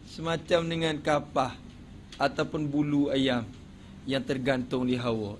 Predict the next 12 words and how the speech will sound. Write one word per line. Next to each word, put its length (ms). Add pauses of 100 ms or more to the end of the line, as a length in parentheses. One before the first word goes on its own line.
Ikutlah 480
angin 320
dia 80
bawa 240
pergi 160
ke 80
mana, 320
pergi 240
ke 80
sana, 240 (160)
ke 80
sini. 240